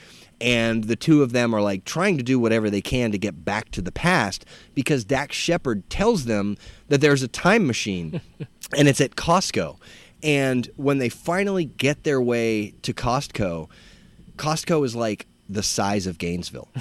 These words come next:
Speaker 1: Like,
Speaker 2: <laughs>
Speaker 1: it's that big. And there's, like, like, Dax Shepard says he goes, he went to law school at Costco, you know? Um, and so when they finally find the chi-, the time machine,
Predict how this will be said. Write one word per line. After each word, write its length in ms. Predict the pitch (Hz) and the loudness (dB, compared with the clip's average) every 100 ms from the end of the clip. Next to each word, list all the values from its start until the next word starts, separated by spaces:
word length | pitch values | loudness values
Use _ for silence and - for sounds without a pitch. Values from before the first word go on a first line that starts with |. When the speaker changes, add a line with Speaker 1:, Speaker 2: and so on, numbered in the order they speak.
| - - | -8 2
Speaker 1:
Like, 240 | 226 110 226 | 4 4 4
Speaker 2:
<laughs> 60 | |
Speaker 1:
it's 180 | 139 - | 2 2
that 400 | - 127 127 135 | 2 2 2 2
big. 400 | 117 117 92 82 - | 4 4 2 -6 0
And 380 | 127 123 117 110 | 4 6 4 4
there's, 180 | 131 120 | 4 4
like, 260 | 120 107 - - | 0 -2 -6 -10
like, 380 | 151 135 123 139 | -2 -2 -2 -2
Dax 240 | 143 - | -2 -2
Shepard 380 | - 143 131 107 | -2 0 0 -2
says 400 | 135 117 113 - - - - - | 0 0 0 -4 -14 -20 -20 0
he 160 | 156 | 2
goes, 320 | 139 139 123 | 6 4 4
he 180 | - 160 | 2 2
went 200 | 165 143 | 2 0
to 60 | 117 | 2
law 240 | 107 143 | 4 4
school 340 | - - 76 - _ | 4 -4 -6 -10 _
at 100 | 110 | -6
Costco, 460 | - 95 - 82 - - - | -2 -4 -2 -4 -6 -14 -2
you 180 | 139 131 | 4 6
know? 320 | 110 113 139 - - - - - | 6 4 2 -2 -20 -20 -20 -4
Um, 520 | 139 131 120 113 107 110 | 0 2 2 2 0 -2
and 160 | - 143 | -2 0
so 160 | - 147 | 2 2
when 160 | 139 | 2
they 80 | 135 | 0
finally 400 | 127 156 190 175 | 2 4 6 4
find 340 | 139 139 139 127 | 4 4 4 4
the 40 | |
chi-, 300 | - 127 123 117 | 2 2 2 4
the 140 | 113 | 2
time 320 | - 123 127 | 8 8 10
machine, 440 | 143 143 165 170 | 8 8 6 6